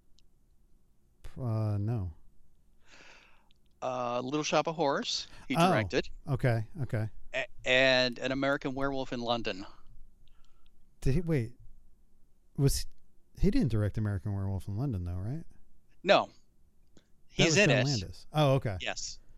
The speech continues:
Speaker 2: He's in it, and there's a
Speaker 1: <clears throat>
Speaker 2: clip of Kermit and Miss Piggy at one point.
Speaker 1: Oh, okay.
Speaker 2: Um, American Werewolf in Par-, in London does not hold up.
Speaker 1: No, it did, all the,
Speaker 2: I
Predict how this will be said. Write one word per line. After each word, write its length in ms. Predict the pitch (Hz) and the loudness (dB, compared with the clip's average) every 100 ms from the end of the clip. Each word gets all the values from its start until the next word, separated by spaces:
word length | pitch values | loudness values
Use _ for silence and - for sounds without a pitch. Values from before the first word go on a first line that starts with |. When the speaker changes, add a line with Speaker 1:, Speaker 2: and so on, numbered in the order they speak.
| - | -2
Speaker 2:
He's 220 | 180 170 - | -2 -2 2
in 180 | 226 | 4
it, 320 | 190 139 - - - - - - - - | 6 4 0 -10 -12 -10 -8 -6 -6 -2
and 140 | 143 | 0
there's 220 | 151 180 | 2 2
a 60 | 151 | 2
Speaker 1:
<clears throat> 0 | |
Speaker 2:
clip 320 | 127 185 - | 2 0 0
of 180 | 165 - | -4 -4
Kermit 300 | 175 165 147 | -4 0 0
and 80 | 143 | -2
Miss 100 | - | -6
Piggy 480 | - 139 123 107 107 - - - - | -2 -2 -2 -6 -10 -18 -20 -20 -4
at 140 | 147 131 | -4 -2
one 180 | 117 | -6
point. 400 | 113 117 107 107 - - - - - - - | -6 -4 -2 -4 -10 -14 -14 -12 -10 -8 0
Speaker 1:
Oh, 240 | 143 170 120 | 2 4 2
okay. 260 | 127 110 113 - - - - - - - - - - - - | -2 -4 -6 -10 -14 -16 -16 -16 -12 -12 -12 -16 -20 -20 -4
Speaker 2:
Um, 500 | 117 123 123 120 143 - | 0 2 0 -4 -10 -12
American 360 | 151 151 170 170 | -2 0 2 2
Werewolf 380 | 165 170 170 165 | 2 4 2 -2
in 80 | |
Par-, 420 | 151 170 170 180 190 | -2 2 4 2 0
in 160 | 143 143 | 0 4
London 480 | 147 170 190 190 170 - | 6 6 2 -2 -8 -4
does 260 | 147 131 113 | 0 0 0
not 340 | 135 135 127 | 2 4 4
hold 280 | - 120 113 | 0 -4 2
up. 240 | 101 92 - - - - - - - - - - | 2 2 -8 -18 -18 -18 -18 -20 -20 -20 -6 4
Speaker 1:
No, 340 | 151 151 160 | 6 6 2
it 120 | 160 | 0
did, 300 | - 156 143 - - | 0 0 -2 -10 -2
all 180 | 143 139 | 2 4
the, 240 | 139 139 | 6 6
Speaker 2:
I 120 | 139 | 4